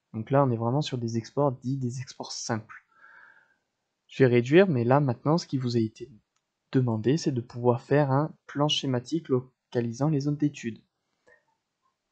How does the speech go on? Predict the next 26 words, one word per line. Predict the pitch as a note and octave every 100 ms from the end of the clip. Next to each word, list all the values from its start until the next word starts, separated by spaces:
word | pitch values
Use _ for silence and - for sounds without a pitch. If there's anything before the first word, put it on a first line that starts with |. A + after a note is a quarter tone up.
| -
Pourquoi | A#2 - G#2+
pas, | - C3 D#3+
donc, | D3 A#2+
euh, | A2+
la | A2
vue | G#2 B2+ C#3+ E3 D3+ _ _ _ _ _
de | C#3+
dessus | D#3 C3+ B2 - C3+
avec | D#3 B2+ -
le | B2+
repré-, | A#2+ - B2+ A#2
le | C3+ B2+
repérage | A#2+ B2 C3 C3+
des | C#3+
fils | C3+ B2 - _ _ _ _ _ -
et | A#2+ C3+ - _ _ _ _ _ _ _ _ _ _ _ _ -
les | C#3+
zones. | C3+ A2 A2 - _ _ _ _ _ _ _ _ _ _ _ _ _ _ _ _ _ _ _ _ _ - _
Donc | A2 C#3
là, | E3+
on |
va | C3+
faire | - D#3+ -
afficher | D3 - C#3 E3+
les | D3
attributs. | C#3 - B2+ - - -